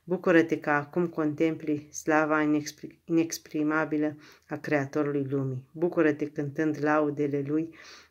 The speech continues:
cu toți îngerii și sfinții. Bucură-te, Sfinte,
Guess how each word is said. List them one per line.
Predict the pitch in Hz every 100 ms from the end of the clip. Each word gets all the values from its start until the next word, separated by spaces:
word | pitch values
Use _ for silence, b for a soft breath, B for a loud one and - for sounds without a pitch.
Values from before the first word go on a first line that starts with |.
| _
cu | 135
toți | 170 165 170
îngerii | 175 175 143 143 139 135 -
și | - 156
sfinții. | 139 - 151 143 135 151
Bucură-te, | 143 170 165 156 139 143 135
Sfinte, | - - 165 156 147 139